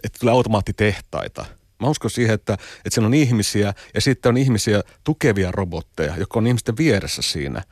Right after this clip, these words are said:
Ja sitten tulee näitä, niinkö, puhutaan internet tai tuosta niinkö Industry neljä piste nollasta, missä niinkö ne arvoketjut, että, että, että niinkö integroidaan, että alihankkijat tekee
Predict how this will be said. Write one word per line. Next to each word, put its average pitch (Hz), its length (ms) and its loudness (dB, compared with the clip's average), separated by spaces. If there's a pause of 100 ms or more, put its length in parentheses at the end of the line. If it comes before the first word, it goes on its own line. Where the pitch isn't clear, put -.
(240)
Ja - 60 0
sitten - 220 -2
tulee 143 180 4
näitä, 123 220 2
niinkö, 117 320 2 (220)
puhutaan 120 280 2
internet 107 480 0 (120)
tai 107 140 2
tuosta 110 260 -2
niinkö 107 480 0
Industry 113 380 -2
neljä 110 200 0
piste - 200 -4
nollasta, 104 580 0 (260)
missä 110 200 -2
niinkö 110 160 2
ne 117 60 4
arvoketjut, 110 840 0
että, 98 320 -2 (360)
että, 101 240 -2
että - 180 -4
niinkö 104 320 2 (320)
integroidaan, 104 680 2
että 117 140 0
alihankkijat 104 760 0 (680)
tekee 104 440 0